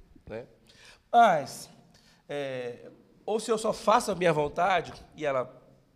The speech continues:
para, em paz. Agora, a pergunta é: qual é a vontade de Deus pro nosso casamento? Esse é o governo de Deus.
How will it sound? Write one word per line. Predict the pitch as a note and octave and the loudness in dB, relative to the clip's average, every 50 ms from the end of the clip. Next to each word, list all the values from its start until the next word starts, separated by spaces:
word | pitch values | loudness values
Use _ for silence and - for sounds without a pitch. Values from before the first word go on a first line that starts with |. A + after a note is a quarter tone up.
| _ _ _ _ - | _ _ _ _ -4
para, | - E3+ F#3 F3+ D3 A#2+ A2+ - - - - - | -2 0 0 0 -2 -4 -6 -12 -18 -20 -20 -20
em | - - | -20 -20
paz. | - - - - F2 - - _ _ _ _ _ _ _ _ _ _ _ _ _ _ - - - | -20 -20 -20 -20 -20 -20 -20 _ _ _ _ _ _ _ _ _ _ _ _ _ _ -18 -8 -4
Agora, | B2+ C#3+ D3 D3+ C#3+ C#3+ | -4 -2 0 2 2 2
a | C#3+ | 0
pergunta | C#3+ F3 D#3+ D3+ D3 C#3 D#3+ F3+ F#3 E3+ - F3 D3 C3 | 0 -2 -6 -6 -6 -8 -10 -10 -10 -8 -4 -2 0 0
é: | B2 A#2 A2 G2+ F2+ - - - - - - - - _ _ _ _ _ _ - | 0 -2 -4 -6 -6 -8 -8 -8 -8 -20 -20 -20 -20 _ _ _ _ _ _ -6
qual | - D3+ F3 F#3+ E3+ | -2 -2 0 0 0
é | C#3+ B2+ A2 G2+ F#2 - - - - - _ _ _ _ _ _ _ - | -2 -4 -4 -6 -10 -14 -20 -20 -20 -20 _ _ _ _ _ _ _ -8
a | C3 B2 | -8 -6
vontade | A#2 B2 A#2+ A#2 - D#3+ D#3 G#2+ G#2+ G2+ - F#2+ F#2 - _ _ _ _ | -4 -6 -8 -8 -12 -12 -10 -10 -10 -10 -12 -18 -20 -20 _ _ _ _
de | - A2+ A2 | -14 -14 -14
Deus | G2+ G2 A2 G#2 F#2+ F2 E2+ - - - _ _ _ _ - | -12 -10 -10 -10 -10 -12 -14 -18 -20 -20 _ _ _ _ -20
pro | - G2 | -16 -14
nosso | G2 F#2+ F#2 - - | -12 -12 -14 -14 -18
casamento? | - F#2+ F2 F#2 F2+ E2+ E2 D2+ D2 - _ _ _ _ _ _ _ _ _ _ _ _ _ _ _ _ _ _ _ _ - | -20 -18 -18 -18 -18 -18 -20 -20 -20 -20 _ _ _ _ _ _ _ _ _ _ _ _ _ _ _ _ _ _ _ _ -12
Esse | C3 D3 D#3+ - - | -10 -10 -10 -10 -12
é | D#3+ | -12
o | |
governo | D3+ D3+ D3+ D3 A#2+ G#2+ A#2+ C3 C3+ C3+ | -10 -10 -10 -10 -10 -10 -10 -10 -10 -12
de | C3 B2+ - | -12 -16 -18
Deus. | - C3 C3 - C3 - - | -20 -20 -20 -20 -20 -20 -20